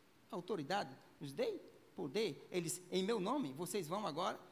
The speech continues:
e vocês fazem." Com quem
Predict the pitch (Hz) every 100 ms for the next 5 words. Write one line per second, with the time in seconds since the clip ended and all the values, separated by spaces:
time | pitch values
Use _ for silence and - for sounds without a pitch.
0 | - 180 165 170 156 285 415 151 110 -
1 | - - - - - - - - - -
2 | - - - - - 381 - - - -
3 | - - - - - - - - - -
4 | - - - - - - - - - -
5 | - 427 - - 294 311 330 330